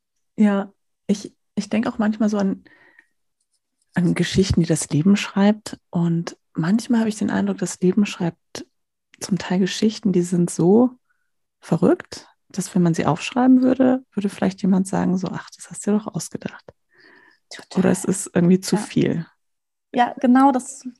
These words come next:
Speaker 2: genau das ist schon, also das war bei diesen Kolumnen auch, die gingen fünf, sechs Jahre, ich weiß es grad nicht mehr genau, jede Woche eine Geschichte im Radio. Und tatsächlich war es dann so bei den Geschichten, wo ich wirklich eins zu eins einfach nur runtergeschrieben hab,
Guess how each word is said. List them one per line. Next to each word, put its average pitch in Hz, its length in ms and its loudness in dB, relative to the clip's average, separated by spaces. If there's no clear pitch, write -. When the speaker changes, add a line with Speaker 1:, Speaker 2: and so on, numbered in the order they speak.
Speaker 2:
genau 220 260 0
das 202 300 -6
ist - 160 -14
schon, 202 380 -8
also 202 320 0
das - 140 -6
war 214 100 4
bei 208 100 2
diesen 202 420 -2
Kolumnen 220 440 2
auch, 196 360 -2
die 196 100 -12
gingen 202 500 -8
fünf, 220 180 -2
sechs - 240 -6
Jahre, 247 340 0
ich 233 100 -10
weiß 220 180 -4
es - 120 -20
grad - 200 -18
nicht 226 160 -6
mehr 226 100 -2
genau, 247 420 0
jede 208 180 -2
Woche 202 260 -4
eine 247 440 2
Geschichte 262 540 -8
im 240 160 -2
Radio. 247 600 -4
Und 220 640 0
tatsächlich 226 500 -2
war 220 100 2
es 220 60 -4
dann 226 160 0
so 214 80 0
bei 214 120 2
den 208 200 -2
Geschichten, 214 600 -4
wo 214 60 0
ich 214 140 -6
wirklich 220 300 -6
eins 208 260 2
zu - 80 -8
eins 208 300 -2
einfach 208 360 -6
nur 202 200 0
runtergeschrieben 202 1000 -2
hab, 202 260 0